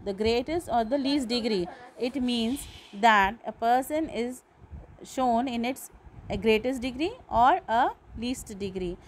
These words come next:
It, their quality is basically shown in the greatest degree or the least degree. For example, Rani is the most beautiful girl. It clearly shows that Rani here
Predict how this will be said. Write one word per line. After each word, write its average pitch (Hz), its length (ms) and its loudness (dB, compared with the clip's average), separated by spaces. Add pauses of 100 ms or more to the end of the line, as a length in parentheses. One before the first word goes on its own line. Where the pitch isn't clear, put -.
(120)
It, 202 160 -6
their 247 180 4
quality 285 640 2
is 269 140 -4
basically 214 440 -6
shown 202 320 -6
in 214 80 -4
the 208 80 0
greatest 220 440 -2
degree 208 340 -8
or 208 140 0
the 240 240 0 (160)
least 220 240 -4
degree. 175 360 -4 (420)
For 247 140 -2
example, 247 680 0
Rani 262 380 2
is 311 120 -2
the 294 100 -2
most 269 400 0
beautiful 240 480 -6
girl. 226 320 6 (380)
It - 180 -14
clearly 294 440 0
shows 240 380 0
that 247 240 -4
Rani 233 600 0 (680)
here 240 500 6